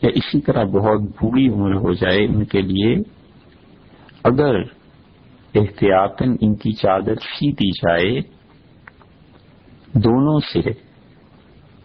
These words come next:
یعنی کپڑے کو آپ بچھا دیجیے اور کپڑا جو نیچے باندھنا ہے لنگی کے طور پہ، جو، جو چادر ہے، اس کے ایک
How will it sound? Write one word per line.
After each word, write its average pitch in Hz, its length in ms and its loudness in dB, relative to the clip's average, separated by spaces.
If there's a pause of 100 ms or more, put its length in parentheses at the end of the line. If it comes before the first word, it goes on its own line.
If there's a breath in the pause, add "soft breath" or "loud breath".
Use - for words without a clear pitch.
(260)
یعنی 107 540 4
کپڑے - 520 0
کو 98 200 2
آپ 98 180 -2
بچھا 101 260 -2
دیجیے 113 400 0 (1040 loud breath)
اور 107 220 2
کپڑا 107 520 0
جو 104 520 2
نیچے 104 460 0
باندھنا 98 560 2
ہے 107 460 -2 (400)
لنگی 104 680 2
کے 104 160 -2
طور 101 260 2 (160)
پہ، 107 140 2
جو، 101 580 0 (520)
جو 101 400 0
چادر 101 640 0
ہے، 113 60 2 (1080 loud breath)
اس - 260 -2
کے 120 300 4
ایک 127 340 2